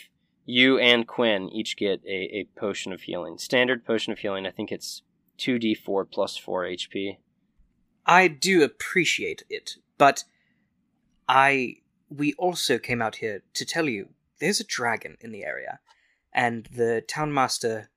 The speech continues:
Speaker 2: of Phandalin wishes you to come into the town.
Speaker 1: <laughs> Well, shoot, I mean, you didn't need to tell me there's a dragon. Why'd you think a Manticore was knocking on my door? You know, this dragon's messing up everything.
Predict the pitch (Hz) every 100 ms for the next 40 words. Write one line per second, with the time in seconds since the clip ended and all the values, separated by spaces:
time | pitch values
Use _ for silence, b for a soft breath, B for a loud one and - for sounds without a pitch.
0 | _ - 120 110 - - 131 117 101 104
1 | 107 _ _ _ _ _ - 143 143 127
2 | 123 - - 117 107 110 _ _ _ _
3 | _ _ 147 131 117 - 110 - - _
4 | _ _ _ _ _ - - - _ _
5 | - - - - 156 202 262 269 - 143
6 | 160 170 165 - b b b 147 202 226
7 | 160 127 151 147 147 208 196 120 - 117
8 | 127 147 147 185 190 185 196 160 135 170
9 | 208 - 123 117 117 127 139 156 156 156
10 | 160 139 190 170 - _ _ - 120 123
11 | 139 _ _ - 190 - 156 190 214 160
12 | 123 135 151 160 156 170 202 226 - 98
13 | 87 85